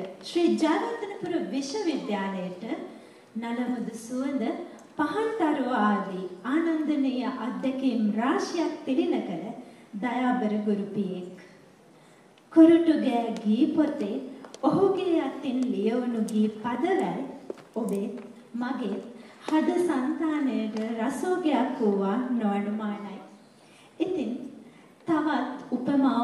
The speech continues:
උපමයන් කුමටද? ශ්‍රී ජයවර්ධනපුර විශ්වවිද්‍යාලයේ සිංහල භාෂා සහ ජනසන්නිවේදන අධ්‍යනාංශයේ හිටපු ජ්‍යෙෂ්ඨ මහාචාර්ය සුනිල් ආරියරත්න මැතිතුමනි. ආදරණීය සුනිල් සර්.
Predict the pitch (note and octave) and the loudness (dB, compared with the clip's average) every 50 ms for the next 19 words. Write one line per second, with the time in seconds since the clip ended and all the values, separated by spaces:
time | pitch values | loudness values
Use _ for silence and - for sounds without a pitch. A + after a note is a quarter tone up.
0 | A#3 - A3 - - B3+ B3 A3 G3+ F#3+ F#3+ F#3+ G3+ G#3+ B3 - - - D#4+ D4 | 0 0 -2 0 2 4 4 4 4 2 0 -2 -2 -2 -2 -2 0 0 2 2
1 | C#4+ D#4+ - F4+ E4+ D4 F3 - - - - - - - - - - - - - | 2 2 2 2 0 0 0 0 -4 -4 -6 -8 -12 -16 -20 -20 -20 -20 -20 -20
2 | - - - - - - - - - E4+ F#4 E4 - - - D#4 C4+ B3 C4+ D#4 | -20 -20 -20 -20 -20 -18 -14 -8 -4 -2 0 2 2 0 0 2 2 4 4 6
3 | G4 G#4 - - D#4+ E4 - - - A3 G3+ G#3 B3 - B3+ C#4+ F4 F4 F4 D4+ | 4 4 2 2 2 2 2 2 2 2 2 2 2 0 0 0 0 2 2 4
4 | B3+ G3+ - A3 G#3+ G3+ G3+ G3 F#3+ F#3+ F3+ F3+ F#3 A3+ C4 B3+ - - - - | 4 2 2 2 2 2 2 0 0 -2 -2 0 0 0 -2 -2 -6 -8 -12 -16
5 | - - - G#4+ A4 A4 G#4+ G4 F4+ D#4+ D4+ B3 G3+ G#3+ G#3+ G#3+ G#3+ - - - | -8 -2 0 0 2 2 0 2 4 6 6 6 6 4 4 4 2 2 2 2
6 | B3+ A#3+ A#3+ - - B3 A#3 G#3+ B3+ D#4 F#4+ G4 D4+ G3 - B3+ B3+ C4+ D#4+ - | 2 2 2 0 0 -2 -2 0 0 0 0 0 -2 -2 2 2 4 4 4 4
7 | - D#4 C4+ B3+ B3+ G#3+ G3+ G3+ G#3 G#3 G3+ G3+ G3+ G3 - G3 G3+ A3+ C4 C4 | 4 6 6 8 8 8 8 8 6 6 6 4 2 2 0 0 0 0 0 2
8 | C4 D#4+ E4 F4 F4+ E4+ D4+ D#4+ - - - C#4 C4 C4+ C4+ D#4+ - - - - | 6 6 6 6 8 6 6 6 4 4 2 2 2 4 4 2 0 -2 -4 -8
9 | - - - - - - F#4+ G4+ G4+ - G#4 - - - G#3+ G#3+ G3+ - B3 A#3+ | -10 -16 -14 -6 2 6 6 6 8 6 4 4 4 4 4 4 4 4 2 2
10 | F4 F#4 F4 - G#4 F#4+ F4 D4+ D4 C#4+ C4+ B3+ A3 - - - G#3+ G3+ G3 F#3+ | 2 0 0 -2 -2 -2 0 0 0 0 -2 -2 -4 -4 -6 -4 -6 -4 -4 -6
11 | F#3+ F#3 F#3+ A3 C4 C4+ - - - - - - - - - F4 E4 E4+ F4 E4+ | -6 -6 -6 -6 -6 -6 -6 -8 -12 -14 -16 -18 -8 0 4 6 6 6 6 4
12 | - - - - B3 B3+ B3 A#3+ A3 G#3+ G#3 G#3 G3 F#3+ - A3 A3 A#3 A3+ A3 | 4 2 2 0 2 2 2 2 2 2 2 2 0 0 0 0 0 0 0 0
13 | A3+ A3+ G#3 F#3+ G#3 G3 G3+ - - - - - - - - A#3+ B3 C4+ C4 D4+ | 0 0 0 0 0 0 -2 -4 -8 -10 -12 -16 -18 -12 -6 -2 0 0 4 4
14 | D4+ C4+ B3 A3+ A3 G#3+ G3+ G#3 A3+ C4 - - C4+ A3+ A3 A3 A3 A3+ A3+ - | 4 4 4 4 2 2 2 2 2 0 0 0 0 0 0 0 0 -2 -2 -4
15 | - A3+ G3+ F#3 | -4 -4 -4 -4